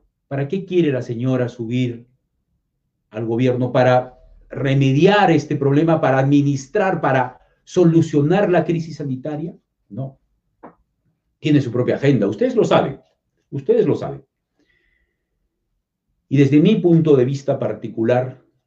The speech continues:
yo creo que la agenda principal que tenemos que tener nosotros es responsabilizarla a esta señora, poner en agenda eso.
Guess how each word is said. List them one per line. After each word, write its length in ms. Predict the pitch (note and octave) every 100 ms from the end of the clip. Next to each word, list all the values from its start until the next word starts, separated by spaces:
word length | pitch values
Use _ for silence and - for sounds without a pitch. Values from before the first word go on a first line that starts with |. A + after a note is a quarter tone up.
| _ _
yo 120 | A#2+
creo 280 | A#2 C#3+ D#3
que 120 | D3+
la 100 | B2+
agenda 440 | A2+ D#3+ D#3+ D#3+ -
principal 680 | C#3 A2+ - A#2+ D#3+ E3 D#3
que 80 | C#3
tenemos 380 | B2 C#3 -
que 100 | -
tener 380 | E3+ C3+ E3 E3
nosotros 880 | D#3 C3 - G3+ E3+ F#3+ A3 - -
es 160 | - C#3+
responsabilizarla 1300 | D3+ E3 - E3+ D3 C3+ C#3+ B2+ B2+ B2 F#3+ F3+ D3+
a 20 | C#3+
esta 220 | C#3+ D3
señora, 480 | - C3 D#3 D#3+ D3
poner 260 | E3+ B3+
en 120 | B3+
agenda 500 | G#3 - B3 G3 C#3+
eso. 400 | D#3+ - F#2+ D#2+